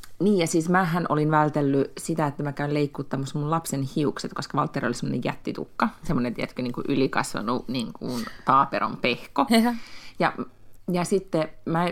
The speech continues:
Speaker 1: välttelin sitä, niinku, että mä ajattelin, että mä haluan pitää sillä vielä semmosen, niinku, vähän niinku, tiedätkö, vauva tu-, tukkakasan,
Speaker 2: Mm.
Speaker 1: vaikka se on jo siis yli kolme, pitkälle yli kolme. Ja nyt sitten se alkoi roikkua niin pahasti silmällä, että se näytti niinku semmoiselta vähän, vähän niinku,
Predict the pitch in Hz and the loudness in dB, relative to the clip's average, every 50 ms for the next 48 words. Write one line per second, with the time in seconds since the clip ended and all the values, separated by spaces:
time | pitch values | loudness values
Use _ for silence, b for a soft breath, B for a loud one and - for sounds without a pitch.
0 | - 180 190 202 190 190 - 170 156 147 139 - - 147 139 139 139 - 135 - | 2 2 2 2 2 0 -2 -2 0 0 -2 -2 -2 -4 -4 -4 -4 -6 -6 -6
1 | 160 147 - 147 143 - 165 147 143 165 165 165 160 - 202 190 - 165 156 147 | -6 -6 -6 -6 -6 -6 -6 -4 -2 -2 -2 -2 0 0 0 0 2 2 0 0
2 | - - 160 143 139 135 131 127 - - 123 127 131 - 117 117 113 - - - | -2 -2 -2 -2 0 0 0 0 -2 -2 -4 -4 -2 -4 -4 -4 -4 -4 -6 -4
3 | - 170 214 262 302 262 - - - - 233 - - - - - - 135 131 131 | -2 -2 0 2 2 0 0 -2 -4 -6 -8 -6 -6 -6 -4 -4 0 2 4 4
4 | 120 113 104 - 139 - - - - - - - - 95 - - - - 123 127 | 4 4 4 2 0 -2 -4 -12 -16 -18 -6 -2 -2 -2 -2 -2 0 0 0 0
5 | - - - - - - - - 120 127 - - - - 240 233 233 - 131 120 | 0 -4 -2 2 2 2 4 2 2 2 4 6 6 6 6 6 6 4 4 2
6 | 208 - - - - - - - - - 120 120 - - 110 104 104 117 123 - | 2 0 -4 -4 -4 -4 -4 -4 -6 -6 -6 -6 -4 -2 -2 -2 -2 -2 -4 -6
7 | - - 127 120 - - 123 113 110 - - 143 - - - 175 156 165 185 220 | -6 -4 -4 -4 -4 -6 -8 -8 -6 -6 -6 -8 -6 -4 -2 -2 -2 -2 -2 -4
8 | - B B B B B B B B B B B 185 170 156 156 - 160 143 - | -6 B B B B B B B B B B B -2 -2 -2 0 -2 -4 -4 -2
9 | - 131 - - - - - - - - 139 127 131 131 127 - 127 131 127 127 | -2 -4 -4 -4 -8 -12 -14 -14 -8 -4 0 0 0 0 0 0 0 0 0 0
10 | 127 - - 127 123 127 127 120 - 127 123 123 123 117 - 127 123 120 117 113 | 0 -2 -2 -2 0 0 0 0 -2 -2 -2 -4 -4 -4 -2 -2 0 0 0 -2
11 | 127 - - 135 131 127 123 - - - - 123 - - - - 127 - 135 127 | -2 -2 0 0 2 2 0 0 -4 -6 -6 -6 -6 -6 -6 -6 -6 -6 -6 -6
12 | - 127 123 143 143 - 139 - b b b b b b b b b b b b | -4 -4 -2 -2 -2 -4 -6 -8 b b b b b b b b b b b b
13 | - - - - - - - - 175 185 160 - 214 - - - - | -18 -18 -20 -20 -18 -6 -2 -2 0 0 0 0 0 0 -2 -4 -4